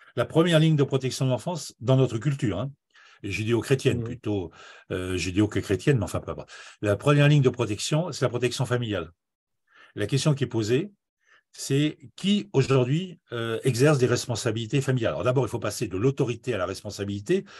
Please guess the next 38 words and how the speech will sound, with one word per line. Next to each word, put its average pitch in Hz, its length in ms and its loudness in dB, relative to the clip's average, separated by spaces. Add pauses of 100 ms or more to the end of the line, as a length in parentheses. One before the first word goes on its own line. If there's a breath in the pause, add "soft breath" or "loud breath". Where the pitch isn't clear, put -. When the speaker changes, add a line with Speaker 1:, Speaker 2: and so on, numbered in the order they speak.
(140 loud breath)
Speaker 1:
L'autorité, 131 500 2
c'est 131 120 -2
du 110 100 -2
pouvoir. 120 600 0 (760 soft breath)
C'est 113 140 -6
du 117 80 -2
Speaker 2:
Oui. 107 60 -6
Speaker 1:
pouvoir, 143 480 4 (300 soft breath)
euh, 101 120 -6
qui - 160 -8
s'exerce 127 640 2
au 117 100 -2
regard 117 260 2
de 123 60 4
certaines 135 340 2
missions. 135 380 2 (580)
J'ai 139 220 4
des 160 100 4
missions, 143 520 -2
j'ai 113 180 -4
le 151 80 -2
pouvoir 131 340 0
pour 113 140 -4
exercer 107 260 -6
ces 104 140 -6
missions, 104 320 -2
donc 131 180 2
je 113 80 -2
suis 110 200 -4
responsable. 110 540 -4 (380 soft breath)
Qui 196 160 2
est 160 60 8
responsable 143 640 2
et 117 40 0
en 113 120 -2
quoi 147 260 0
sur 123 160 -6
l'enfant ? 101 340 -6